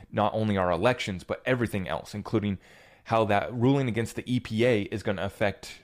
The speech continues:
the S E C as well, which is what we're gonna be talking about here next, which is Jeremy Hogan,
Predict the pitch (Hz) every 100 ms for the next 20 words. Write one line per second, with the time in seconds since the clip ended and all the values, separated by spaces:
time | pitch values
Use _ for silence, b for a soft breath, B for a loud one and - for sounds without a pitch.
0 | 127 104 90 85 - 104 107 - 139 107
1 | 90 113 - - _ b b b 101 95
2 | - - b b b - 101 98 95 110
3 | 95 98 92 - 95 98 90 90 - 101
4 | 92 95 87 - - 92 - - 95 -
5 | 117 113 123 131 - 107 101 104